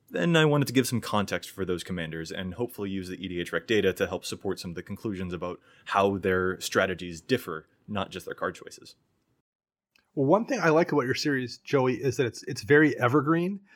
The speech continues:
Speaker 2: Like, you mentioned how there aren't as many, you know, perfect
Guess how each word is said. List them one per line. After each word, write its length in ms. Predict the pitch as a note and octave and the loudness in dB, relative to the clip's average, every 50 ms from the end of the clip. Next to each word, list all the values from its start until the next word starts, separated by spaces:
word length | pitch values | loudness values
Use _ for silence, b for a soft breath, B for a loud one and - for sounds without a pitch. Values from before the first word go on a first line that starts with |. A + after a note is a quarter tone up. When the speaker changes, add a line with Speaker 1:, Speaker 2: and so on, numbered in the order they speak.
| b b | b b
Speaker 2:
Like, 140 | C3 B2 - | -2 2 4
you 100 | E3 F3+ | 6 6
mentioned 380 | E3 E3 D#3+ E3 - D#3+ C#3+ C3 | 6 6 4 4 0 -2 -2 0
how 400 | G#2+ C3 B2+ B2 A#2+ A#2 A#2 - _ _ _ _ _ _ _ _ - B2+ A2 G#2 G#2 G#2 A2 | 2 4 6 6 6 6 4 0 _ _ _ _ _ _ _ _ -20 -18 -18 -16 -16 4 6
there 260 | C#3 C3 C3 - - | 8 8 8 6 6
aren't 360 | C3+ C3 C#3 D3 C#3+ - - | 4 6 6 4 2 -2 -4
as 240 | - C3+ A#2 F#2+ G#2+ | -2 -2 -2 0 2
many, 360 | B2+ C3+ C3 C3 B2+ A#2 A#2 - | 4 4 4 4 2 0 -2 -2
you 60 | C3 | 0
know, 100 | B2 A2+ | 0 0
perfect 640 | - - - C#3+ C3+ - - C3+ B2 A#2+ - - | 0 4 4 4 4 4 4 2 2 2 -2 -8